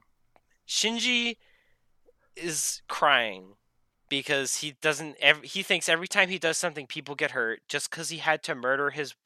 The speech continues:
his friend, the pseudo angel guy, and he feels bad 'cause he killed somebody, and he accidentally hurt maybe Asuka by saving her or something. I don't, who the fuck even knows?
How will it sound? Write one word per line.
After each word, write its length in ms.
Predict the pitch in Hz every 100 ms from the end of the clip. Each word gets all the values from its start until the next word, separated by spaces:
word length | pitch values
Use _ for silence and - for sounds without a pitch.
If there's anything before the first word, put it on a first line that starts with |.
| _ -
his 240 | 147 143
friend, 640 | - 139 127 120 120 120 117 -
the 120 | 113 _
pseudo 500 | - - 139 135 135
angel 380 | 117 120 120 117
guy, 560 | 113 113 113 110 107 110 - - -
and 100 | 113
he 80 | 120
feels 320 | - 156 151
bad 760 | 135 - 123 123 117 117 117 117
'cause 200 | - -
he 140 | 143
killed 520 | 156 - 165 156 151 139
somebody, 1080 | - 131 123 110 110 113 110 110 110 110 - - - -
and 120 | 120
he 260 | 131 143 151
accidentally 640 | 123 131 - - 147 151
hurt 560 | 131 147 143 143 139 -
maybe 840 | 117 127 135 139 135 135 131 127 131 - - - - - - 69 85
Asuka 1040 | 123 131 - 123 135 120 117 113 113 113 107
by 200 | 113 117
saving 460 | - 123 123 120
her 400 | 113 117 113 107
or 40 | 113
something. 680 | - 110 107 107 104 101
I 140 | 104 131
don't, 100 | - - - 135
who 80 | 165
the 100 | -
fuck 320 | - 104 -
even 300 | 104 101 101
knows? 400 | 104 107 104